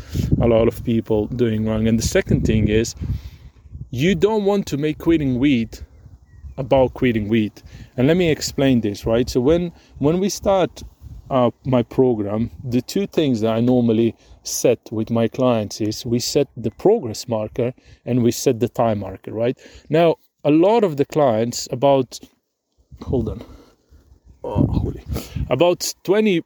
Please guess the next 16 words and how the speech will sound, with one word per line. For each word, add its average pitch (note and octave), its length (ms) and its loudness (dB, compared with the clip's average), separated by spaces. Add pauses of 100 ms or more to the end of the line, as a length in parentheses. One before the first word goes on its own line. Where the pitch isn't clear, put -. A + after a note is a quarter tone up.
or D3 160 -2
thirty E3+ 240 4
percent C3+ 420 -2
of A#2+ 120 -6
the A#2+ 80 -4
clients, A2+ 720 -2
they, C#3 500 4 (560)
they C3 160 4
understand C3 680 0
that - 220 -8
when B2 440 -2
they B2+ 100 2
had C3+ 240 2
the A#2+ 80 2
last A#2+ 380 2
joint, A2 420 0